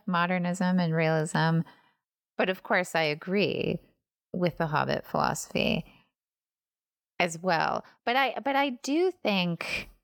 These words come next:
yeah, I mean, this has been really helpful for me.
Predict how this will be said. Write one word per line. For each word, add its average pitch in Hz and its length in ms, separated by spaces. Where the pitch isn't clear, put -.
yeah, 190 440
I 180 140
mean, 180 600
this 359 140
has 440 120
been 277 160
really 170 240
helpful 175 400
for - 200
me. - 360